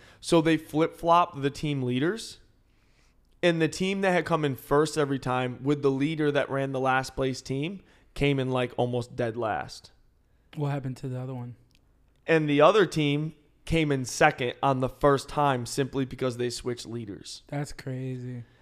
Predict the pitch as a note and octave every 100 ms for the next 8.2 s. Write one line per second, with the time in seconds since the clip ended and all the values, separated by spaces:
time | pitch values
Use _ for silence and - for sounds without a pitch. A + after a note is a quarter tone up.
0 | _ - F3+ F#3 C#3 F3 F3+ - G#3+ A3+
1 | F3+ D3 C#3+ C3+ C3 C#3 C3+ D3+ C#3+ C#3
2 | A#2+ D3+ E3 D3+ A#2+ B2+ A#2 B2 B2 A2+
3 | - - - - - - - - - -
4 | - C#3+ C#3+ B2 B2+ _ _ _ _ _
5 | _ _ _ E3 D#3 C#3 E3 E3 D#3 D3+
6 | - C3+ C#3 C#3 D#3 F3 F3+ - - C#3+
7 | C#3+ C3+ - C3+ C#3 C#3 B2+ C#3+ D#3 F#3
8 | G3